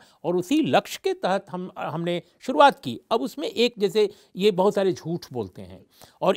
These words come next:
इन दिनों सोशल मीडिया पर चूंकि झूठ उगलने की मशीन बहुत एक्टिव है, अब इस, इसके, अ, Twitter के सीईओ आए हुए हैं, बहुत सारा अब डिबेट इस पर भी चला है कि भाई, अ,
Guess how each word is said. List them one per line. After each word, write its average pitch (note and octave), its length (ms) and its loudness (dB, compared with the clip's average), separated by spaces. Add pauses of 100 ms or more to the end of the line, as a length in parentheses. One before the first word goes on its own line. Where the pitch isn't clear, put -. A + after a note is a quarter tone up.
इन B3 140 2
दिनों G#3+ 260 -2
सोशल F#3 320 -4
मीडिया D#3+ 320 0
पर E3+ 160 -4
चूंकि D3+ 260 -12
झूठ C#3 260 -10
उगलने C#3 300 -6
की D3 120 -14
मशीन C3+ 400 -12
बहुत B2+ 280 -10
एक्टिव C3 360 -6
है, - 140 -10 (240)
अब A3 440 4 (120)
इस, G#3+ 260 -4 (140)
इसके, G#3+ 340 4
अ, G3 340 0
Twitter G3 460 0
के G3 80 -2
सीईओ F#3 280 0
आए D3 160 6
हुए C#3 160 -2
हैं, D3 120 -6
बहुत F3+ 200 2
सारा F#3 180 6
अब D#3+ 100 4
डिबेट D#3+ 340 0
इस C#3 120 -8
पर F3 160 -2
भी E3 120 -4
चला D3+ 260 -2
है D#3+ 100 0
कि C#3+ 120 -12
भाई, C#3+ 280 -2 (280)
अ, C#3 200 4